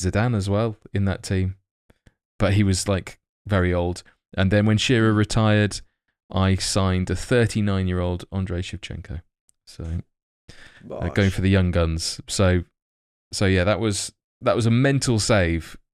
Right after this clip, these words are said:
Speaker 1: and I loved it just for the fact that I kept on the long, as long as I kept on playing Shearer, he wouldn't retire.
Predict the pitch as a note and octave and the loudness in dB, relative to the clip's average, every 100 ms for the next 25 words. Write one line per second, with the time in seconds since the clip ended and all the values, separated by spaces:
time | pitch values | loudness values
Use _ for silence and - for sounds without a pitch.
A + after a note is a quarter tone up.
0 | - F2+ F#2 F#2+ G2 F#2+ - F#2+ - F#2+ | -2 2 4 2 2 -2 -4 -6 -4 -4
1 | F#2+ - - - _ G2+ - - - G#2+ | -2 -2 -2 -6 _ -2 0 -2 -2 -2
2 | G2+ - G#2+ A#2 B2 A2 G#2+ C3 B2+ A#2+ | -2 -2 2 2 0 0 0 0 0 0
3 | - - B2 - A2 G#2 G2+ A#2+ F#2+ E2 | -2 -2 -4 2 2 2 2 0 2 2
4 | F#2 F#2+ F2 - - F2+ F2+ F#2+ | 2 0 0 -6 -4 -2 0 -2